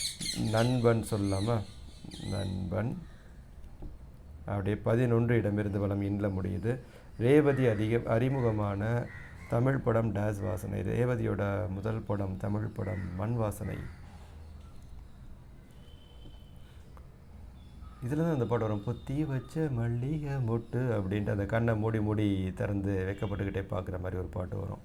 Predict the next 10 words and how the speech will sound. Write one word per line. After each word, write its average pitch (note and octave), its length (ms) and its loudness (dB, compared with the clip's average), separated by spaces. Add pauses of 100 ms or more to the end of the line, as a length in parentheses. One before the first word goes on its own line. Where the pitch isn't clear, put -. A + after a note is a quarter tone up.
(440)
அதுதான் B2+ 280 4
அவங்களோட A2 220 4
முதல் B2 260 2
ஷாட்னு A2 340 0
ஏதோ G#2+ 100 2
ஒரு A#2 160 0
பேட்டியில G#2 480 0
பார்த்த F#2 220 -4
மாதிரி F#2 220 -2
ஞாபகம், F2+ 380 -4